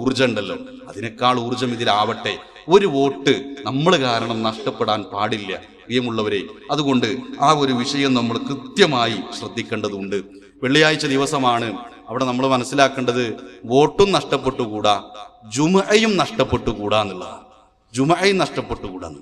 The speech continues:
വോട്ടാണ്, അതുകൊണ്ട് ഇങ്ങനെ വരി നിന്ന്, വരി നിന്ന് എല്ലാം കഴിഞ്ഞ് ജുമഅ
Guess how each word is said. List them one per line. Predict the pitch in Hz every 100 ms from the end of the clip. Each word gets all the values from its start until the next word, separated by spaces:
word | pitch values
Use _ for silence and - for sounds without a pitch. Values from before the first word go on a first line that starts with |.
| - 87 95
വോട്ടാണ്, | 110 131 165 156 147 143 151 147 -
അതുകൊണ്ട് | 120 139 147 147
ഇങ്ങനെ | 147 147
വരി | 135 139 147
നിന്ന്, | 143 143 131
വരി | 131 139
നിന്ന് | 135 135 123
എല്ലാം | 135 131
കഴിഞ്ഞ് | 127 117 117 - - - 107
ജുമഅ | 131 165 180